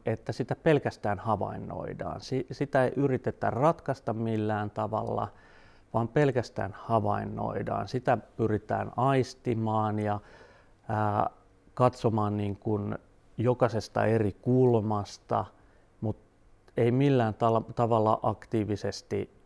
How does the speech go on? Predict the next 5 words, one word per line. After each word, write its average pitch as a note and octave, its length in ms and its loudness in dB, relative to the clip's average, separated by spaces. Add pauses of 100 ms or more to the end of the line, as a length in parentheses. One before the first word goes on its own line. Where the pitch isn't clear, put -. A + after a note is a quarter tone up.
(140)
yritetä G#2 640 -2 (340)
tehdä G2+ 300 2
sille G#2 460 -8
yhtään G2+ 500 -8
mitään. - 540 -8